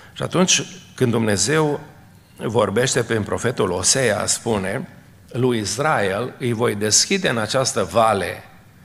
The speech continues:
a tulburărilor, a nefericirii, a necazului,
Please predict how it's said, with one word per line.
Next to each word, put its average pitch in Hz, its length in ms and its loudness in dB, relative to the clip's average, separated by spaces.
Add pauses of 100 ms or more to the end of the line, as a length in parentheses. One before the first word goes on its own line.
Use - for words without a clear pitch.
(120)
a 98 320 2
tulburărilor, 98 1200 -2
a 92 440 -4 (240)
nefericirii, 110 960 0
a 98 80 -4
necazului, 110 1080 -2